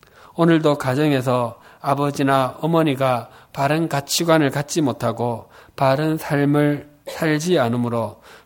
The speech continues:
그 자녀들이 얼마나 깊은 좌절감을 겪고 있는지, 그로 인해 허물어져 가는, 허물어진 가정들이 얼마나 많은지, 우리 사회가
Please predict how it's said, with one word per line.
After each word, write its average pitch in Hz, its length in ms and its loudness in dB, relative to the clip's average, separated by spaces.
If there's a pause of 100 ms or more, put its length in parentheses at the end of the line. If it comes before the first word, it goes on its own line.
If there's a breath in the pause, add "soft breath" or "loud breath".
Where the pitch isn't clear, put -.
그 151 260 -2
자녀들이 139 800 -4 (220 soft breath)
얼마나 143 500 -2
깊은 151 720 -6
좌절감을 143 760 0
겪고 135 320 -2
있는지, 110 580 -4 (640 soft breath)
그로 160 260 2
인해 139 420 -2 (300 loud breath)
허물어져 151 520 0
가는, 131 520 -6 (360)
허물어진 151 580 0
가정들이 135 680 -4
얼마나 143 480 -2
많은지, 110 600 -8 (1500 loud breath)
우리 160 200 0
사회가 135 720 2